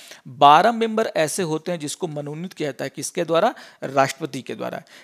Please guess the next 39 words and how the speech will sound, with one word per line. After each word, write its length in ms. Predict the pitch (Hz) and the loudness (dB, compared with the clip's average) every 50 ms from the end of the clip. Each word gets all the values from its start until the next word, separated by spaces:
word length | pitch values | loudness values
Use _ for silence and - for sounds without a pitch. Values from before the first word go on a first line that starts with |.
| _ - | _ -6
यहाँ 260 | 147 151 156 180 208 | -2 0 2 2 2
पर 160 | 208 254 226 | 2 0 -2
ये 160 | 190 180 220 247 | 0 -2 -4 -2
कहा 240 | 220 233 160 160 156 | 0 0 0 0 0
जा 160 | 147 151 156 | 0 2 2
रहा 100 | 156 165 | 4 2
है 60 | 190 | 2
कि 120 | 196 220 226 | 0 -4 -8
जो 140 | 180 220 240 | -8 -8 -8
मनोनीत 460 | 196 160 156 156 160 170 175 220 262 | -6 -4 -4 -4 -4 -4 -6 -6 -6
सदस्य 420 | - - 151 147 151 143 - - 135 | -6 -6 -6 -4 -4 -4 -4 -8 -10
हैं, 160 | 120 117 - _ - - - _ _ | -10 -10 -12 _ -20 -20 -20 _ _
यदि 400 | - 135 139 160 175 - 240 240 247 | -6 2 6 6 6 6 2 -4 -2
वह 320 | 233 254 240 226 240 262 339 - _ _ _ _ _ _ - 147 | 0 2 2 2 2 0 -2 -8 _ _ _ _ _ _ -20 -12
जिस 300 | 131 147 190 208 190 185 | -6 -2 -2 -2 0 -2
दिन 120 | 277 269 | -4 -4
उन्होंने 320 | 262 240 226 233 233 233 226 | -2 0 0 0 0 -2 -2
क्या 180 | 220 - 208 214 | 0 2 2 2
किया, 220 | 214 - 180 151 | 2 2 0 0
शपथ 400 | 139 - - - - 240 226 - | 0 -2 -4 -4 -2 -4 -4 -4
लिया 220 | 214 202 190 202 196 | -6 -4 0 0 2
है 120 | 202 208 | 2 2
राज्यसभा 480 | 180 156 160 160 - - 165 139 143 131 | 2 2 0 0 -2 -4 -4 -4 -4 -6
का, 140 | - - 120 | -4 -4 -6
उसके 540 | - - - 117 - - - 233 190 151 123 - - - _ _ _ _ _ _ - | -6 -4 -4 -6 -6 -4 -2 0 0 0 -2 -4 -10 -20 _ _ _ _ _ _ -6
तीन 300 | 214 208 233 277 277 277 262 | -4 -2 -2 -2 -2 -2 0
महीने 360 | 254 233 208 208 214 220 226 | 0 2 2 2 0 0 -2
के 140 | 220 - 226 | -2 -2 -4
अंदर 400 | - - 175 165 165 170 175 185 | -4 -2 -2 -4 0 0 0 0
जो 120 | 175 170 180 | 0 0 0
है 80 | 185 | 0
किसी 360 | 185 - 175 160 - - 220 220 | 0 -2 -4 -4 -4 -4 -2 0
राजनीतिक 380 | 170 165 151 151 156 196 180 170 | 0 0 0 0 -2 -6 -6 -6
दल 100 | 196 190 | -6 -4
में 80 | 196 196 | -4 -6
शामिल 460 | - - - 151 147 156 202 277 254 | -6 -6 -6 -6 -6 -4 0 2 2
हो 60 | 202 | 2
जाते 320 | 160 - 131 123 - - 127 | 2 0 -2 -4 -6 -8 -10
हैं, 200 | 123 131 151 | -8 -8 -8